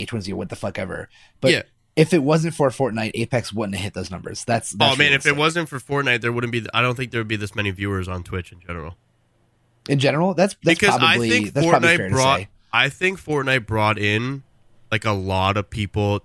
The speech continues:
Speaker 2: to, to almost, like, like, admit that they play video games or watch video games.
Speaker 1: Right. I'm
Speaker 2: Because
Speaker 1: actually
Speaker 2: that
Speaker 1: curious
Speaker 2: specific
Speaker 1: about
Speaker 2: game is
Speaker 1: numbers
Speaker 2: so big and it's
Speaker 1: before,
Speaker 2: been on the news
Speaker 1: before
Speaker 2: so many
Speaker 1: Fortnite.
Speaker 2: times. What
Speaker 1: Yeah.
Speaker 2: is it, sorry?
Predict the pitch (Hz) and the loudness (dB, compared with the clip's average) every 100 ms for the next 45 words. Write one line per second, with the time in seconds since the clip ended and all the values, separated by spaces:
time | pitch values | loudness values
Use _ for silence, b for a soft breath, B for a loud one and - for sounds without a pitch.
0 | - 107 98 95 95 90 - _ _ _ | -6 -4 -2 0 -2 -4 -8 _ _ _
1 | _ _ - 151 175 196 185 165 147 - | _ _ -2 2 2 0 0 -2 -2 -2
2 | 151 131 127 143 127 - - _ _ - | -2 -2 2 2 2 -2 -18 _ _ -2
3 | 110 117 107 123 117 110 117 117 120 123 | 0 0 0 0 0 2 2 2 2 0
4 | 120 110 101 92 95 - 92 87 85 87 | 0 -2 0 0 -2 -4 -6 -6 -6 -10
5 | 87 - _ _ - 120 92 87 _ - | -12 -20 _ _ -4 -2 -2 -6 _ 0
6 | 151 208 165 151 147 175 190 160 131 139 | 2 4 4 4 4 4 4 4 4 4
7 | 131 120 92 135 131 127 131 120 120 117 | 4 2 2 4 4 4 4 4 4 2
8 | 117 113 110 110 120 110 104 98 95 87 | 2 2 2 2 2 2 2 2 0 -2
9 | 90 92 _ _ _ _ - 107 107 147 | -4 -10 _ _ _ _ -8 -2 0 -2
10 | 170 165 | -4 -8